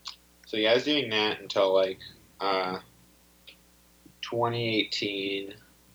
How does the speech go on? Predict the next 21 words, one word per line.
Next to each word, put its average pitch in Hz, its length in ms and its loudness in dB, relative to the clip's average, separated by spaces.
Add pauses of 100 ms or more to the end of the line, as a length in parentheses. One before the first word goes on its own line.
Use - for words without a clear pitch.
(800)
and 104 200 -6
then, 95 380 -2
um, 92 560 0 (1080)
I 107 60 0
got 107 260 6
laid 104 160 10
off 101 220 4
from 95 180 -2
that, 95 400 -2 (200)
and 98 100 -12
then 98 240 -2
I, 92 200 -2
like, 90 220 0
sort 98 300 6
of, 92 160 4 (320)
um, 90 500 -2 (1800)
I 95 40 -2
don't 95 140 4
know, 92 120 4
I 98 220 2
moved 113 440 -4